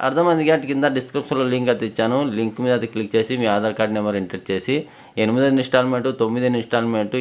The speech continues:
ఏడో ఇన్‌స్టాల్‌మెంట్ ఎవరైతే తీసుకున్నారో వాళ్ళందరూ చెక్ చేసుకోండి. మీ యొక్క బెనిఫిషరీ స్టేటస్‌లో ఆర్ఎఫ్టీ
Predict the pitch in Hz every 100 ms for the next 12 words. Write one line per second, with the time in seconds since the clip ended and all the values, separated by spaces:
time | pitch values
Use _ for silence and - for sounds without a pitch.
0 | 107 110 113 113 110 107 110 104 104 104
1 | - 120 98 - 104 107 113 98 98 107
2 | 110 - - 107 - 98 104 120 101 95
3 | 92 95 95 117 131 127 120 104 107 101
4 | 123 113 107 107 - 117